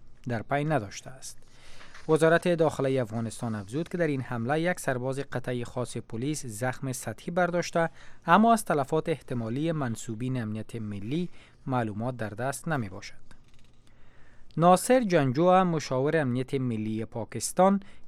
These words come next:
ایالات متحده را به صادر کردن جنگ و بی‌ثباتی دائمی در منطقه جنوب آسیا متهم کرد. جنجوع همچنین گفت که امریکا در تعاملات دو جانبه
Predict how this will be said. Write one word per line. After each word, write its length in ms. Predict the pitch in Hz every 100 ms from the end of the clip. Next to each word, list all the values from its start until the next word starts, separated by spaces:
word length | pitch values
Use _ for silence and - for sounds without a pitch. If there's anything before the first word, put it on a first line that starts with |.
| -
ایالات 360 | 165 180 175
متحده 720 | 185 180 180 - 180 170 180
را 140 | 208 214
به 240 | 175 175
صادر 360 | 165 156 135 117
کردن 560 | - 113 107 110 107
جنگ 460 | 104 139 175 185 165
و 220 | 156 151
بی‌ثباتی 880 | 147 120 113 - 117 107 104 127 113
دائمی 520 | 101 107 98 95 147
در 200 | 165 151
منطقه 640 | 123 113 98 - 123 127 131
جنوب 360 | 117 107 117
آسیا 320 | 160 156 185
متهم 440 | 131 110 113 117 110
کرد. 180 | - - - - - - - -
جنجوع 420 | 135 160 156 175
همچنین 480 | 180 165 165 - 160
گفت 260 | 151 185 -
که 60 |
امریکا 400 | 175 139 131 151
در 120 | 151 139
تعاملات 560 | 131 117 117 131 127
دو 220 | 131 117
جانبه 500 | 107 107 104 113 175